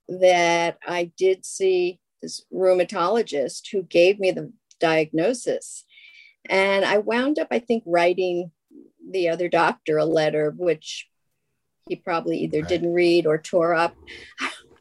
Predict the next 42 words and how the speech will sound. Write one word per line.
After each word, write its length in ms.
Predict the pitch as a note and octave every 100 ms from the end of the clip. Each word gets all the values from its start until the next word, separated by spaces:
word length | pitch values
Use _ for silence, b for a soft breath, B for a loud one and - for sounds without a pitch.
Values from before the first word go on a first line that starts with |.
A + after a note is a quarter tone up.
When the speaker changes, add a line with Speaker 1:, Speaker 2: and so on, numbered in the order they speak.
| B B B -
Speaker 1:
but 180 | G3 -
that 180 | G#3 A3+
Speaker 2:
Well, 80 |
Speaker 1:
is 40 | C3
Speaker 2:
maybe 200 | C#3 D3
Speaker 1:
a 40 |
Speaker 2:
he's 160 | C#3 G#2
Speaker 1:
true 180 | A#2 B2+
story. 200 | G3+ -
Speaker 2:
listening. 260 | - G2 G#2
Maybe 260 | A#2 B2+
he's 160 | B2 A2
listening 440 | A#2 A2+ G#2 F#2
to 100 | G2
this 180 | F2+ F2+
Speaker 1:
I 160 | G#3 A#3
Speaker 2:
and, 240 | - F#3
Speaker 1:
hope 260 | - D#4 -
Speaker 2:
uh, 200 | - -
he's 300 | A3+ G#2 G2
Speaker 1:
so. 80 | A2+
Speaker 2:
learned, 400 | A#2+ A#2+ A2+ -
he's 180 | A2
Speaker 1:
I, 60 | G#2+
Speaker 2:
learned 260 | A#2+ A#2+ A2+
some 160 | G2+
lessons 720 | G2 G2+ G#2+ F#2+ E2 F#2 -
Speaker 1:
I 20 | G#2
hope 60 |
Speaker 2:
because 640 | G2+ F#2 G#3+ F#2 G#3 A#3+
Speaker 1:
so. 560 | - - F#3+ F#3 F3+ A#3+ _ - B B B -
I, 160 | G3 -
I 80 | A3+
mean, 160 | G#3+
Speaker 2:
Yeah. 60 | G#3
Speaker 1:
I, 220 | G3+ - _
uh, 580 | - E2+ F#2+ G2 G#2 F2 - _ _ _ _
didn't 200 | B3+ B3
know 180 | A3 G3
that 240 | F3+ F#3+ -
even 340 | F#3+ F3+ F3+ -
existed, 720 | E3 D#3 E3+ F#3 - C#3+